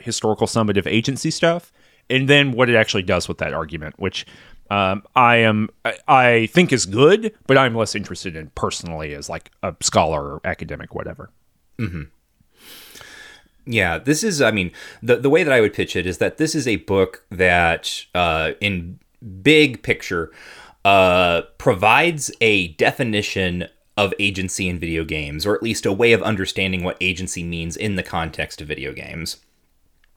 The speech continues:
Speaker 2: Um, uh, spins up a kind of method for then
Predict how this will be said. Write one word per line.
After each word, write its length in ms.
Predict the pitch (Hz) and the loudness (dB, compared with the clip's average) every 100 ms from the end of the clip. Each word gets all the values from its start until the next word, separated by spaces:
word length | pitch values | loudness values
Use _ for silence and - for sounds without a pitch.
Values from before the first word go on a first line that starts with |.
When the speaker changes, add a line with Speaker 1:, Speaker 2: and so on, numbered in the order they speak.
| _ - | _ -6
Speaker 2:
Um, 340 | 104 95 85 82 - - - - - _ - | -2 -2 -2 -8 -14 -20 -20 -20 -20 _ 2
uh, 360 | 95 90 87 - | 4 6 2 0
spins 640 | - - - 135 175 185 113 | -2 -2 2 4 4 2 4
up 380 | 117 110 - - 98 | 4 4 0 -4 0
a 640 | 98 95 92 90 87 85 | 2 2 2 0 -2 -6
kind 300 | - 113 104 | -4 -2 -2
of 120 | 87 | -2
method 680 | 87 87 104 123 127 120 98 - | -4 -2 0 0 0 0 -2 -6
for 380 | - 95 90 87 | -2 2 2 0
then 560 | 95 90 82 82 - | -2 -2 -4 -8 -12